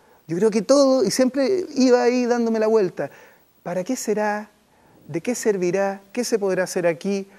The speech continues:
¿Cómo funcionará? ¿Qué hay que evitar?".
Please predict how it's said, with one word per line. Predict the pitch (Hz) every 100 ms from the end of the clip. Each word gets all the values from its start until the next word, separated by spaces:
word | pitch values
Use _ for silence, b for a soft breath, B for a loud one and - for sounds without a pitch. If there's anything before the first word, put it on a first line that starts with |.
| b b
¿Cómo | 254 277
funcionará? | 254 214 180 180 165 160 170 180 190 b b b b b
¿Qué | -
hay | 277
que | - 190
evitar?". | 160 151 190 190 190 196